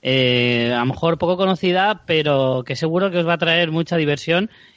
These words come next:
y para ello, pues, me voy a rodear de buena gente y voy a empezar presentándonos a nosotros mismos.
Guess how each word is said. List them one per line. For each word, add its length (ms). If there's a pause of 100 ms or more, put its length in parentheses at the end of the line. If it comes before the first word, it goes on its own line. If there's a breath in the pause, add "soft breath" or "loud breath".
y 120
para 240
ello, 260
pues, 180
me 80
voy 140
a 80
rodear 340
de 60
buena 200
gente 460 (420 soft breath)
y 380
voy 140
a 280
empezar 480
presentándonos 760
a 80
nosotros 400
mismos. 480